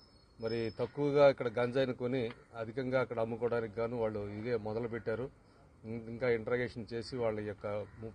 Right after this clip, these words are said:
పూర్వపరాలను కూడా తెలుసుకొని ఇంకా ముందు ముందు వీళ్ళు ఏవైతే ఇంతకు ముందు ఏమైనా చేసి ఉన్నారో వాటి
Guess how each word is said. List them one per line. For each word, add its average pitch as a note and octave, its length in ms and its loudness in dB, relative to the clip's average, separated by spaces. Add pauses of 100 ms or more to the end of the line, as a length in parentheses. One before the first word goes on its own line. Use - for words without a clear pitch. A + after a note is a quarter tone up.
పూర్వపరాలను A#2 580 0
కూడా A2+ 180 0
తెలుసుకొని A2 600 -8 (500)
ఇంకా A2 260 -2
ముందు A#2 160 -2
ముందు A#2+ 200 -2
వీళ్ళు A2 220 -2
ఏవైతే A#2+ 540 -2
ఇంతకు G#2+ 220 -6
ముందు A#2 240 -2
ఏమైనా A#2 300 2
చేసి A#2 200 -6
ఉన్నారో A#2 340 -2
వాటి A2 180 4